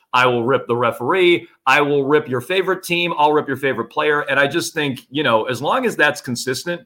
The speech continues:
the more people hear that, the more they realize that that is just the, the approach. It's not a personal thing. And I think, you know, the more you, you hear that,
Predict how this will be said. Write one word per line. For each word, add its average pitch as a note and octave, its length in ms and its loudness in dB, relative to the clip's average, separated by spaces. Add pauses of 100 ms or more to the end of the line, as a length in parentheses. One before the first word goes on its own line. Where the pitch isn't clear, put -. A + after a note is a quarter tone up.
(360)
the C3 120 -4
more E3 240 2
people C#3+ 260 -2
hear B2 220 -2
that, A2+ 200 0
the A#2 60 -8
more A#2+ 200 -2
they A2 120 -2
realize G2+ 540 -2
that F#2+ 360 -2
that A#2 140 2
is A#2 180 -2
just - 280 -10
the, F#2+ 240 -4
the F#2+ 80 -10
approach. E2+ 380 -6
It's - 60 -20
not G2+ 120 -4
a - 40 -8
personal F2 440 -8
thing. F#2 320 -10
And B2 80 2
I C3 80 2
think, D3 400 -2 (320)
you D3+ 80 2
know, C#3+ 80 4
the C#3 100 2
more E3 280 4
you, D3+ 520 2
you B2+ 240 -4
hear C3+ 300 -2
that, B2+ 460 2